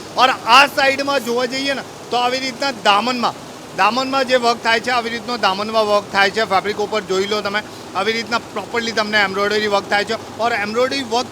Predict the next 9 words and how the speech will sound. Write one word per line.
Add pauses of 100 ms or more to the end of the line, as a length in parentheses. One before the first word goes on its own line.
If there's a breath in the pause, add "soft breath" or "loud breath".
કેટલી
ફિનિશિંગના
સાથે
થાય
છે.
આવી
રીતનો
પ્રોપરલી
વર્ક